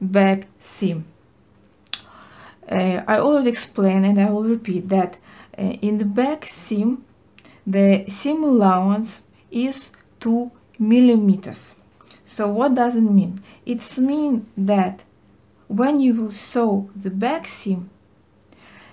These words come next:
the distance between your seam and edge must be two millimeters. Okay, so you will sew it, you will flatten the seam, but you'll be surprised, maybe,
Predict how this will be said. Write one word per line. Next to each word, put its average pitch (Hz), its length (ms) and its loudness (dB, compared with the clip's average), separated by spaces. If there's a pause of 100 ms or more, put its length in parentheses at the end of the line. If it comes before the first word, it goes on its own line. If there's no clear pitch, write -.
(140)
the 220 160 -4
distance 208 600 0
between 214 480 2
your 196 140 4
seam 202 600 0
and 190 300 0
edge 285 380 -4 (280)
must 247 480 0
be 269 180 -8 (280)
two 233 320 -2 (180)
millimeters. 208 800 2 (1500)
Okay, 240 360 0
so 220 300 2
you 262 220 2
will 220 140 0
sew 285 320 2
it, 285 240 -2 (240)
you 220 260 2
will 196 300 2
flatten 220 460 0
the 196 100 4
seam, 254 300 0
but 202 440 0 (1000)
you'll 226 260 2
be 220 120 -2
surprised, 240 760 -2 (520)
maybe, 190 480 -2